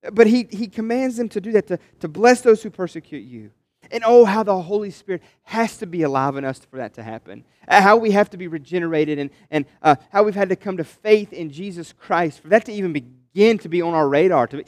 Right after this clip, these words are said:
even to begin to happen or be a thought in our mind. And then he encourages the believers there to be so connected relationally with each other that when they rejoice, when one rejoices, they all rejoice, or when one's broken and hurt, they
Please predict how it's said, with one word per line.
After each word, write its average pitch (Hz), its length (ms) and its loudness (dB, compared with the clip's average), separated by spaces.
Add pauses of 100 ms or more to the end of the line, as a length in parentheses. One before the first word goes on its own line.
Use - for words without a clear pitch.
(120)
even 214 200 -2
to 196 40 4
begin 170 680 0
to 170 120 -2
happen 160 400 -2
or 147 40 -6
be 151 120 -2
a 139 60 2
thought 170 400 0
in 151 180 -8
our 127 280 -6 (280)
mind. 123 420 -6 (560)
And 156 80 -2
then 185 100 6
he 202 100 4
encourages 165 480 -2
the 151 80 -12
believers 147 320 -6
there 143 80 -4
to 135 60 -6
be 135 80 -12
so 170 340 -10
connected 143 540 -12
relationally 123 680 -8
with 113 140 -18
each 127 180 -18
other 117 380 -6 (560)
that 147 100 -6
when 151 100 -4
they 139 100 2
rejoice, 139 880 -6 (460)
when 135 140 -10
one 156 180 -4
rejoices, 135 500 -12
they 117 140 -8
all 127 180 -2
rejoice, 110 420 -14
or 127 60 -16
when 120 180 -16
one's 135 240 -10
broken 127 560 -14
and 117 140 -18
hurt, 120 360 -8
they 117 220 -12